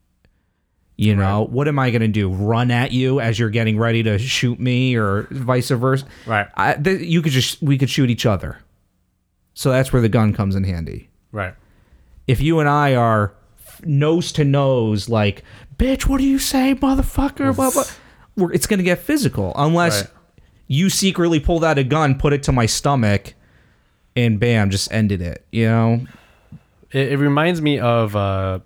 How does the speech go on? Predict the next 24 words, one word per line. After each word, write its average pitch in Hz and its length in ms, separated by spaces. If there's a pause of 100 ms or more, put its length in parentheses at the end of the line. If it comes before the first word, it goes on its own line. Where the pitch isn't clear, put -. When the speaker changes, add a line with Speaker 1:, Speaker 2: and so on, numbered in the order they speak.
(120)
Speaker 2:
Super 120 320
Smash 107 340
Brothers. 90 460 (600)
Speaker 1:
<laughs> 139 240
Okay. 123 520 (320)
Speaker 2:
When, 110 640
no, 117 160
I'm, 110 260
uh, 110 120
this, 104 180 (140)
so, 101 320 (240)
uh, 107 220
you'll 104 340 (320)
probably 110 220
appreciate 92 440
this. 87 180
So, 98 420
I 123 260
love 127 320
Super 120 260
Smash 104 320
Brothers, 98 460
no 92 180
items, 90 480